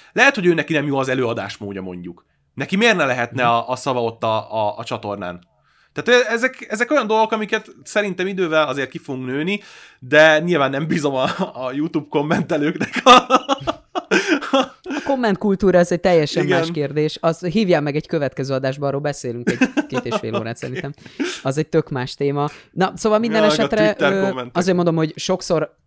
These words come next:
Speaker 2: azonosítanak egy komplet szerkesztőséggel, ami nem baj, ö, mert miért is kéne
Speaker 1: Mhm.
Speaker 2: mindenkinek tudnia, hogy én mit csinálok. Senkinek nem rágom a szájába, de amikor jönnek az anyázások, jönnek a, jönnek tényleg azok a, azok a felszólalások, amik azért vérlázítóak, és amihez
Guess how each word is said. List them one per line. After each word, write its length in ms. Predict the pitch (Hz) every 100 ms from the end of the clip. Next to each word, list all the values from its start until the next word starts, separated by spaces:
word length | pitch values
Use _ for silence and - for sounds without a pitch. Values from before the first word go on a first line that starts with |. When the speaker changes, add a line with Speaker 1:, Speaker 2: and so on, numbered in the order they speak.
| _
Speaker 2:
azonosítanak 920 | 151 160 151 135 - 123 120 113 113 -
egy 180 | 127 -
komplet 360 | 147 139 123
szerkesztőséggel, 920 | - 120 - 110 120 117 131 127 139 -
ami 140 | 165
nem 200 | 175 165
baj, 300 | 143 139 139 -
ö, 220 | 147 135
mert 240 | 135 131
miért 220 | 156 156
is 120 | 151 -
kéne 180 | 127
Speaker 1:
Mhm. 80 | 123
Speaker 2:
mindenkinek 380 | 156 202 135 110
tudnia, 280 | - 117 113
hogy 120 | 107
én 100 | 107
mit 140 | 107 -
csinálok. 460 | 123 110 120 120
Senkinek 400 | - 143 135 123
nem 140 | 123 113
rágom 240 | 107 117
a 40 |
szájába, 520 | 110 143 135 139 143 - - - _
de 320 | 127 131 170
amikor 680 | 175 151 147 139 147 135 135
jönnek 440 | 147 151 143 120
az 100 | 123
anyázások, 760 | 135 170 151 147 127 - 131 -
jönnek 380 | 135 127 117 -
a, 300 | 110 107 110
jönnek 300 | 139 147 139
tényleg 320 | 160 156 143
azok 300 | 139 135 123
a, 240 | 120 113 107
azok 300 | 131 135 -
a 220 | 117 107 117
felszólalások, 760 | 131 - 160 127 117 - -
amik 200 | 120 117
azért 240 | 117 110 117
vérlázítóak, 800 | 131 151 147 156 139 147 135
és 120 | 117 127
amihez 300 | 123 120